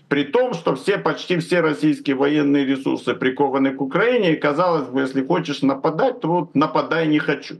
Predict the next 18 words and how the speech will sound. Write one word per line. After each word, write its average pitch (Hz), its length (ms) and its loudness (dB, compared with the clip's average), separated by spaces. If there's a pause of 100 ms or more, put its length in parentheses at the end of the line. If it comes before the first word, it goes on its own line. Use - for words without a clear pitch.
(320)
Более 170 340 2
того, 123 480 -2
Россия 143 440 0
сама 170 320 0
прекрасно 160 580 0
это 143 180 0
понимает, 117 600 -2
что 143 160 0
никто 135 300 0
на 160 120 2
неё 147 200 2
нападать 143 480 0
не 151 80 2
собирается, 220 560 0
и, 165 40 0
как 175 240 -4
вы 175 120 -2
правильно 175 500 0